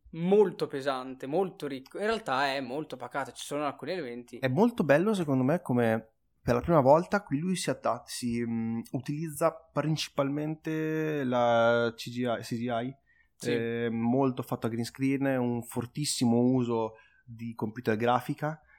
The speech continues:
Speaker 2: Eh, lui però riesce comunque a gestirla perfettamente. Beh, generalmente può essere, è uno scoglio molto, molto difficile per i registi passare, soprattutto a quelli che passano da, da, eh, all'utilizzo forte di scenografie o di costumi, come può essere Tim Burton,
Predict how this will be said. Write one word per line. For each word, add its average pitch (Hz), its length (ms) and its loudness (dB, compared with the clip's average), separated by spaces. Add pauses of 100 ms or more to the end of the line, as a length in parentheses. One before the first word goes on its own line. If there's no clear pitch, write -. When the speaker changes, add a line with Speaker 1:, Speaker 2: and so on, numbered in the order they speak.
(280)
Speaker 2:
Eh, 113 340 -6
lui 196 240 -2
però 175 400 -2
riesce 135 340 0
comunque 147 560 -6
a 131 80 0
gestirla 110 480 -6
perfettamente. 98 840 -8 (280)
Beh, 151 120 -6
generalmente 165 640 -4
può 127 160 0
essere, 117 300 -4
è - 80 -4
uno 120 260 0
scoglio 127 400 0
molto, 113 300 -4
molto 113 280 -2
difficile 107 460 -8
per 107 120 -6
i 104 60 -4
registi 104 380 -6
passare, 110 520 0 (220)
soprattutto 147 360 -2
a 123 60 -4
quelli 127 160 0
che 120 100 -10
passano 120 380 0
da, 104 240 4
da, 101 180 -6 (140)
eh, 107 260 -8 (320)
all'utilizzo 120 640 -2
forte 117 500 -2
di 104 80 -10
scenografie 107 840 -6 (300)
o 110 420 -6
di 110 100 -10
costumi, 110 680 -2
come 107 180 -14
può 101 180 -12
essere 104 300 -10
Tim 110 180 -8
Burton, 110 460 -6